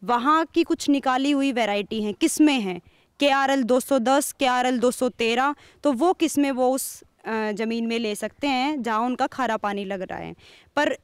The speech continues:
सबसे इम्पोर्टेंट बात वही है कि उस पानी को वो चेक करवाएं, क्योंकि वो भी एक लिमिट में काम करती हैं। ऐसे नहीं है कि पानी बिल्कुल ख़राब है तो वो वैरायटी है, वो कुछ पैदावार नहीं भी दे के जा सकती है अगर बिल्कुल ख़राब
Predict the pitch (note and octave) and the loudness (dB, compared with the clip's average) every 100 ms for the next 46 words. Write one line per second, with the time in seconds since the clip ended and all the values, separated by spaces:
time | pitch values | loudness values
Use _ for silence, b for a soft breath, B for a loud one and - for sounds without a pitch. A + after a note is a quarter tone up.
0 | - - E4 C4+ - F#4+ F#4+ D4 C#4 C#4+ | -8 -2 -2 0 0 4 6 6 2 2
1 | D4+ B3 C4 G#3+ A3+ A3 C#4 B3 A#3+ D4+ | 2 2 -2 -2 -4 0 0 2 0 -2
2 | b b - D4 E4 - C4+ B3+ B3 C4+ | b b -2 0 0 0 0 0 0 0
3 | C#4+ E4 - D#4+ D#4 - A3+ G#3 G3+ - | 2 0 0 -2 -2 0 -2 -2 -2 -2
4 | D4 F4 C#4+ F4 F4 F#4+ E4 D4+ D#4 F4 | 2 4 4 4 4 4 4 4 6 6
5 | E4 F4+ C4 A#3+ A3+ G#3+ F3+ B3+ B3+ C4+ | 6 4 4 0 0 -4 -4 -2 0 0
6 | D4+ b b D4+ D#4 F4 C#4+ C#4 C#4+ E4+ | -2 b b 0 4 6 6 4 2 2
7 | - C#4+ D4 D4+ D4+ B3+ D4+ D4 C#4 B3+ | 2 2 4 4 2 2 2 2 2 2
8 | B3+ A#3+ C4 E4+ b b b - C4 C4+ | 2 0 0 0 b b b -2 2 2
9 | G4 - _ _ _ - G3+ A#3 A#3+ B3 | 2 0 _ _ _ -8 -2 0 0 2
10 | C#4 C4+ C#4+ D4+ - A#3+ A3 A3 C#4 F4 | 2 2 2 0 -2 0 0 0 0 -2
11 | b b G#3+ A#3+ B3+ D#4 E4+ B3 - G#3 | b b -2 2 4 6 6 2 0 -2
12 | F#3 - - - G3+ G#3+ A#3 C4 C#4+ B3+ | -4 -6 -10 -4 0 0 2 0 0 -2
13 | G#3 F#3+ | -2 -4